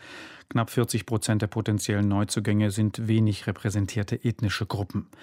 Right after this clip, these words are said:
Das teilte die Academy of Motion Picture Arts and Sciences in Beverly Hills mit. Der mehr als neuntausend Mitglieder starke Verband bemüht sich um mehr Diversität nach einer jahrelangen Debatte um mangelnde Vielfalt. In diesem Jahr stehen fünfundzwanzig Oscar-Preisträger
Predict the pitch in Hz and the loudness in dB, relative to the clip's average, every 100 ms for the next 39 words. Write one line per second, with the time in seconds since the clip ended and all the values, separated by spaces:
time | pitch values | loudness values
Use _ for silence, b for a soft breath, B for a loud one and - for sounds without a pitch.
0 | B B B B - - 104 101 101 110 | B B B B -8 -2 0 0 0 0
1 | 104 110 117 113 107 101 110 107 107 - | -2 -2 0 2 2 2 2 2 0 0
2 | 120 - 117 107 - 107 - 110 107 - | -2 0 0 0 0 -2 2 2 2 0
3 | 98 127 110 107 104 110 110 143 - 104 | -2 0 0 2 2 2 4 2 2 -2
4 | - - - B B B B B B B | -4 -18 -20 B B B B B B B
5 | _ 120 117 113 113 113 - - 117 151 | _ 2 4 4 4 2 0 4 6 4
6 | - 127 117 117 131 - 120 110 - 127 | 4 4 4 4 2 2 2 2 2 -2
7 | - 110 98 113 156 127 123 123 117 - | 0 -2 2 2 4 4 4 4 0 2
8 | 120 110 110 107 107 107 104 - 117 147 | 4 4 4 2 2 2 2 0 2 2
9 | 143 120 127 117 113 123 127 117 117 110 | 2 2 2 2 4 2 4 4 4 4
10 | 113 117 139 120 110 123 120 117 - 156 | 2 0 4 6 6 6 6 4 2 2
11 | 170 - 104 92 - - - - 123 170 | 4 2 -2 -4 -8 -20 -6 0 2 4
12 | 160 127 123 - 120 110 - 139 131 110 | 6 6 2 2 2 2 2 2 2 2
13 | 113 104 107 - 123 - 117 - 104 - | 0 -2 -2 -2 0 0 -2 -2 -2 0
14 | 110 104 98 | -2 0 -2